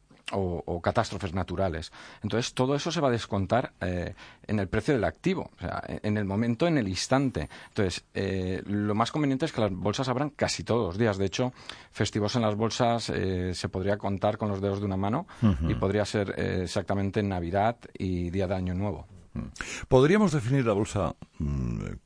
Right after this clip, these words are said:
Speaker 2: como una especie de adelanto de beneficios futuros? Es decir, yo apuesto por los futuros beneficios que creo que va a dar un valor,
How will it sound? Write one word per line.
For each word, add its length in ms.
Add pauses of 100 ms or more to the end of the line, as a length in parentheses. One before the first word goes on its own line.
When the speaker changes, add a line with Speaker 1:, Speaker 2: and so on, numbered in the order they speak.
Speaker 2:
como 460
una 200
especie 560
de 260 (1200)
adelanto 640
de 100
beneficios 580
futuros? 560
Es 120
decir, 340 (840)
yo 380
apuesto 460
por 160
los 160
futuros 580
beneficios 560
que 240
creo 340
que 120
va 120
a 60
dar 160
un 100
valor, 260